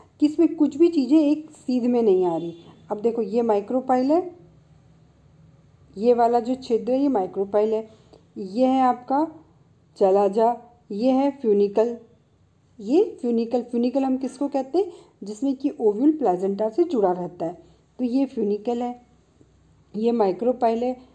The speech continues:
और ये है आपका चलाजा। तो कुछ भी, कोई भी आपस में एक दूसरे से सीध में नहीं आ रहे हैं। तो chamaelotrophus में क्या होता है कि,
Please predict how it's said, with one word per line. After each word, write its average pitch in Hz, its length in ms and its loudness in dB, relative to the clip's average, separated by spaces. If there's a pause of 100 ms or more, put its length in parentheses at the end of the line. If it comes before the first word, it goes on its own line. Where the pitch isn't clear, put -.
(260)
और 262 80 2
ये 240 400 2
है 294 180 2
आपका 262 460 0 (320)
चलाजा। 180 400 2
तो 311 120 0
कुछ 302 280 -2
भी, 349 400 2 (520)
कोई 254 200 2
भी 320 140 2
आपस 240 420 -4
में 269 80 0
एक 220 120 -6
दूसरे 226 280 -6
से 302 120 -4
सीध 226 320 -8
में 349 240 2 (380)
नहीं 214 420 4
आ 165 140 2
रहे 175 120 -2
हैं। 160 220 -8 (1300)
तो 277 80 -4
chamaelotrophus 277 880 0
में 285 160 2
क्या 285 120 0
होता 269 220 -2
है 302 100 0
कि, 302 340 2